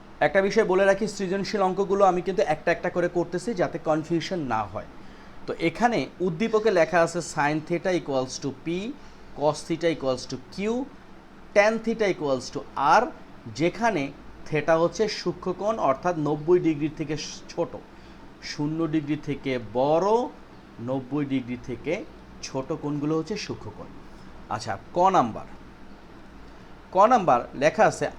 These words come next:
R equals to root three to the power minus one হলে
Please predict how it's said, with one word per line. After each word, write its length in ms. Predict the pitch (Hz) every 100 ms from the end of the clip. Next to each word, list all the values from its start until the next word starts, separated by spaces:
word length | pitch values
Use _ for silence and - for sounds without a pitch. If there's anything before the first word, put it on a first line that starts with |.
| 156 196
R 20 | 220
equals 380 | 220 220 190 - -
to 80 | 127 143 - - - - - 113 120 113
root 280 | 143 226 254 - - - - - - - -
three 220 | - 226 240
to 60 | 233
the 60 | 214 -
power 240 | 190 185 196 190
minus 380 | 151 165 170 160 131 117 196
one 120 | 262 196
হলে 280 | 170 135 123